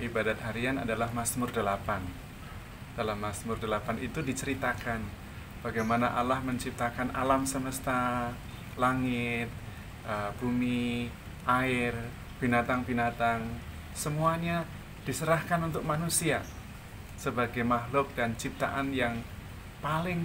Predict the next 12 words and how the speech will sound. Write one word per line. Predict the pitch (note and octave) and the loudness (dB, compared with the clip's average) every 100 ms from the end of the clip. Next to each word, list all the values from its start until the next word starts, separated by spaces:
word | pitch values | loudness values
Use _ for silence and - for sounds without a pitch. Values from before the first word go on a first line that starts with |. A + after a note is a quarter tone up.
| E3 | 0
tinggi | E3+ D3 D3 A2+ G#2 | 0 0 0 -2 -4
di | A#2 | -4
antara | A#2 A2 A2+ A2 | -2 -2 0 0
semua | A2 A2+ A2 | -2 -2 -2
ciptaan. | G#2+ A#2+ G#2 A2 A2 G#2+ G2 - - - - - - - - - - - - - - - | -2 -4 -2 -2 -2 -4 -6 -8 -10 -10 -10 -10 -10 -10 -10 -10 -10 -10 -10 -8 -8 -4
Mengapa? | D3+ E3 G3 D#3 A#2+ A2 - - - - - - | 0 2 4 4 2 0 -8 -8 -8 -8 -8 0
Karena | D#3+ D#3 E3+ G3+ A3 - - - - - - - - | 2 4 4 4 2 -2 -10 -10 -10 -10 -10 -10 0
manusialah | E3 F3+ E3+ F#3+ E3+ D3 C#3 - - | 2 2 2 2 4 2 0 -6 -8
satu-satunya | - C3 C#3 C#3 C3 C3 B2+ | 0 2 2 0 0 2 2
ciptaan | A#2+ C3 - A2+ A2+ C#3 E3+ - - - - | 0 -4 -2 -2 0 -2 -2 -8 -10 -10 -2
yang | D3 C#3+ | 0 2
bisa | D3 B2+ E3 D#3 D#3 | 2 2 4 6 4